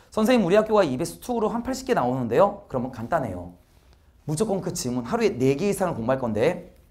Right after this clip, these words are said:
단어 수거하고 문장 해석 공부 꼭 하셔야 돼요. 꼼꼼한 해석은 해야 돼요. 왜요? 이게 영어 공부에도 도움이 되는 건 맞지만 내신에서 변형되어서 나올 때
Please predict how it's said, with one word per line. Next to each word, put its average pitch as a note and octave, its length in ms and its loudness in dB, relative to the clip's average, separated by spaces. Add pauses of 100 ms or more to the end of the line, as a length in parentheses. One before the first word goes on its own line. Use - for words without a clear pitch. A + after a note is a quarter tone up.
(600)
단어 E3 540 8
수거하고 E3+ 800 4
문장 D3 440 0
해석 D#3 200 -6
공부 A#2 220 -6
꼭 - 260 -4
하셔야 A#3+ 220 0
돼요. G#3 100 -6
꼼꼼한 C#4+ 560 4
해석은 D3+ 320 0
해야 G3+ 180 2
돼요. G2 180 -4
왜요? C3 400 4 (640)
이게 F3+ 560 4 (320)
영어 G#3+ 460 12
공부에도 F#3+ 640 6
도움이 D3+ 280 2
되는 C#3+ 200 2
건 C#3+ 80 2
맞지만 C3+ 640 2
내신에서 C#3+ 840 2
변형되어서 F#3 760 2
나올 A#2+ 300 2
때 A2+ 480 0